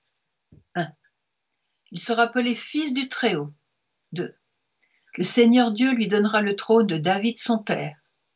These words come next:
Trois. Il régnera sur la maison de Jacob pour les siècles. Quatre, et son règne n'aura pas de fin.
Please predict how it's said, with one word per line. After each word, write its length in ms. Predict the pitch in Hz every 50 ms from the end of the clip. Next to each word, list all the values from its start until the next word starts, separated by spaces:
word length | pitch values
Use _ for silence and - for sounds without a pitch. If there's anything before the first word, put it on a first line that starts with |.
| _ _ _
Trois. 400 | - - - - 170 - - _ _ _ _ _ _ _ _ - _ _ -
Il 120 | 165 170
régnera 520 | 180 180 214 208 220 226 220 214 233 226 220
sur 180 | - - 202
la 120 | 180 180 185
maison 400 | 185 202 208 202 208 202 202 190
de 300 | 185 185 180 175 - -
Jacob 640 | 175 156 160 202 202 202 - - 180 170 165 160 - _ _ _ _ _ _ _
pour 160 | - 180 180
les 100 | 180 175
siècles. 640 | 170 - - - - 202 208 208 - 277 302 294 294 - _ _ _ _ _ _ _ _ _ _ _ _ _ _ _ _ _ _ _ _ _ _ _ _ _ _ _ _ _ _ _ _ _ _ _
Quatre, 480 | 156 165 190 - - - - - - _ _ _ _ _ _ -
et 100 | - 180
son 220 | - - 220 202
règne 500 | 196 - 196 175 170 170 170 170 170 - -
n'aura 320 | 170 170 165 160 160 156
pas 220 | - - 175 - 156
de 120 | 160 156
fin. 260 | - - - - 156